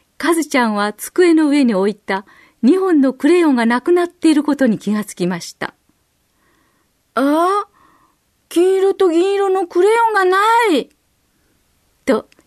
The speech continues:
一生懸命探しましたが、とうとう見つけることができなくて、先生にそのことを話しました。由美ちゃんはドキドキして心が震え、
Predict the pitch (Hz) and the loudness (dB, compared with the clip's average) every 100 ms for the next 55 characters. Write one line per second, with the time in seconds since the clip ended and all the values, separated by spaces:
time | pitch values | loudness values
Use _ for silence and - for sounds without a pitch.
0 | _ 170 143 - 370 381 370 359 330 196 | _ -6 -6 -4 -2 -2 0 0 0 0
1 | 160 - 190 226 214 196 196 - 160 143 | -4 -6 -4 -4 -2 -4 -4 -6 -6 -6
2 | 147 _ _ _ _ _ _ - 381 381 | -8 _ _ _ _ _ _ -4 0 0
3 | 370 320 262 240 - 320 294 285 269 269 | 2 2 2 0 -2 0 0 0 0 0
4 | 233 220 247 254 214 - _ 180 190 _ | 0 -2 2 0 0 -8 _ -8 -8 _
5 | _ _ _ - - 247 240 254 202 165 | _ _ _ -12 -2 0 0 2 0 0
6 | 254 302 349 349 302 196 190 214 - 185 | 2 2 2 -2 0 -2 -2 -4 -4 -6
7 | 170 - - - _ _ _ _ _ _ | -8 -12 -18 -18 _ _ _ _ _ _
8 | _ _ _ _ _ _ _ _ _ _ | _ _ _ _ _ _ _ _ _ _
9 | _ _ _ - 180 208 156 - 160 156 | _ _ _ -6 -2 0 -2 -6 -4 -4
10 | 160 254 269 240 - 190 - 196 214 254 | -2 -2 -2 -2 -4 -8 -6 -4 -2 0
11 | 247 196 180 208 190 190 196 | 0 0 -4 -4 -2 -2 -4